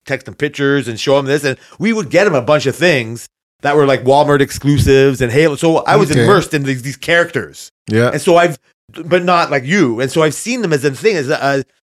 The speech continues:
Speaker 1: as a recognizable I P,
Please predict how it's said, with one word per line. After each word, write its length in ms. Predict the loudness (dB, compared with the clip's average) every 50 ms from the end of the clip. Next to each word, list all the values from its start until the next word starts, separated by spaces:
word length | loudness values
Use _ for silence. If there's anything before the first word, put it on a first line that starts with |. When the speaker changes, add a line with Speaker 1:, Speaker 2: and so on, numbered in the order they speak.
| _ _ _ _ _
Speaker 1:
as 160 | -8 -6 -2 -2
a 260 | -2 -2 -2 -4 -6 -6 -6
recognizable 760 | -2 0 0 0 0 -2 -2 0 0 0 0 0 0 0 0
I 160 | 2 2 2 0
P, 420 | 0 0 -2 -2 -2 -4 -8 -12